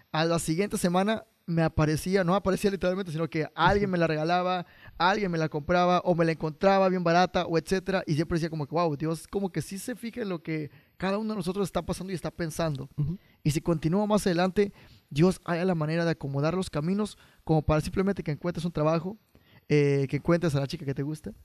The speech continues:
Speaker 2: Ojo.
Speaker 1: Y <laughs> o incluso que encuentres la felicidad o la
Speaker 2: Ujú.
Speaker 1: paz. ¿Sí me explico? Y cuando yo me doy cuenta de eso, digo, "Wow, o sea, Dios es alguien sorprendente que literalmente nosotros no podemos comprender a Dios".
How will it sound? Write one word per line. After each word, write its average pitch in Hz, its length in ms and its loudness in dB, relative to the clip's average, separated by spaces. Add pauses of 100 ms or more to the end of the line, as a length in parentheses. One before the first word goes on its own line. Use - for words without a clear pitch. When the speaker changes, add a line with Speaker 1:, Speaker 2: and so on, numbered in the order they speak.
(120)
Speaker 2:
Ojo. 123 560 0 (320)
Speaker 1:
Y 302 120 -2 (200)
<laughs> - 1080 0
o 214 140 12
incluso 269 480 4 (220)
que 185 100 8
encuentres 214 480 6
la 185 120 -2
felicidad 160 520 -2 (180)
o 170 120 4
la 147 120 4
Speaker 2:
Ujú. - 140 -6
Speaker 1:
paz. - 380 -2 (140)
¿Sí 175 60 -12
me 208 40 -6
explico? 202 400 -4
Y - 20 -8
cuando 170 240 -2
yo 202 100 0
me 226 80 -8
doy 233 100 -6
cuenta 240 280 -4
de 226 60 0
eso, 214 120 -2
digo, 185 180 -4
"Wow, 165 260 0
o 175 40 -4
sea, 151 140 -4
Dios 170 280 -6 (340)
es 160 140 -2
alguien 196 200 -4
sorprendente 175 600 -4
que 156 480 -10
literalmente 180 500 -4
nosotros 185 220 -6
no 190 80 -8
podemos 196 320 -6
comprender 156 400 -6
a 151 60 -6
Dios". 127 260 -12